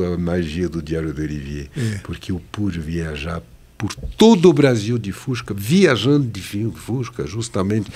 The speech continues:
Speaker 1: quando eu falei de reality, eu inventei o reality,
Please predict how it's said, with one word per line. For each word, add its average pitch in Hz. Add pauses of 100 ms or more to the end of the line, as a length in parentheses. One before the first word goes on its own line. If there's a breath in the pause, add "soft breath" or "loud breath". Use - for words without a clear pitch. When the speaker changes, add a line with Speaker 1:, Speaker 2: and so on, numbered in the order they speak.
(200 loud breath)
Speaker 1:
quando 107
eu 104
falei 101
de 92
reality, 95
eu 92
inventei 101
o 92
reality, 90